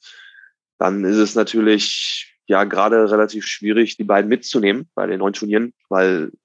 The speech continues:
es sind teilweise Beschränkungen gab es, dass nur zwei Leute dabei sind. Und, äh, dann hatte ich schon meinen Trainer mit, meinen Fitnesscoach manchmal. Außerdem war das, äh, wenn wir gar nicht raus durften aus den sogenannten Bubbles, wie die, äh, das gesagt haben,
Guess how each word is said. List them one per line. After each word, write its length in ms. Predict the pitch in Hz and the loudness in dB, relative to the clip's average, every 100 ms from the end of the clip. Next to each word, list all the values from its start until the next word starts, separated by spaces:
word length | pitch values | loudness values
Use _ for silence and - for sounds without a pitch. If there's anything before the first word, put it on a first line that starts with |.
| _ 52 50 | _ -18 -16
es 100 | - | -14
sind 180 | - 104 | -10 -6
teilweise 380 | 107 98 101 101 | 0 2 2 0
Beschränkungen 480 | 98 - 104 110 104 | -4 -2 0 0 0
gab 220 | 98 104 | 0 0
es, 100 | 104 | -4
dass 160 | 101 | -6
nur 140 | - 92 | -8 -10
zwei 240 | - 95 | -2 0
Leute 260 | 98 98 101 | 4 2 2
dabei 320 | 101 95 104 | 0 2 2
sind. 320 | 110 123 120 _ _ _ _ _ | 2 -2 -4 _ _ _ _ _
Und, 460 | - 95 92 90 104 | -4 -2 -2 -6 -6
äh, 80 | |
dann 100 | 95 | -2
hatte 120 | 95 92 | 0 -2
ich 80 | |
schon 120 | - 101 | -2 -2
meinen 160 | 113 | -2
Trainer 340 | - 104 117 110 | -2 0 2 2
mit, 280 | 110 107 | 2 0
meinen 100 | 95 | -4
Fitnesscoach 600 | 90 87 107 - 113 110 - | -4 -4 -4 -4 -2 -2 0
manchmal. 440 | 110 107 117 120 - _ _ _ _ _ _ - | -2 -2 0 -2 -4 _ _ _ _ _ _ -2
Außerdem 480 | 98 101 104 104 | -2 0 0 2
war 100 | 98 | 2
das, 300 | 101 98 - | 2 0 -4
äh, 280 | - 98 95 | -4 -2 0
wenn 140 | 98 98 | -2 -4
wir 80 | |
gar 140 | 92 98 | -2 -2
nicht 200 | 104 - | -4 -4
raus 280 | 95 107 - | -4 -4 -2
durften 400 | 113 - 110 92 | -2 -2 -10 -4
aus 340 | 92 101 - | -4 -4 -8
den 460 | 98 98 95 92 90 | -6 -6 -6 -8 -2
sogenannten 440 | 101 101 92 92 | 0 2 0 0
Bubbles, 480 | 98 110 120 117 - | 0 2 2 0 -6
wie 80 | 107 | 0
die, 340 | 104 104 101 | 2 4 4
äh, 220 | 87 98 | 4 2
das 240 | 101 101 - | 2 -2 -6
gesagt 340 | 104 107 - | -2 -2 0
haben, 160 | 110 | -4